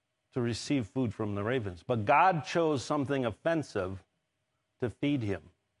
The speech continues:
for a significant period of time.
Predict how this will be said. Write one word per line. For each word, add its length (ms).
for 100
a 40
significant 920
period 360
of 140
time. 300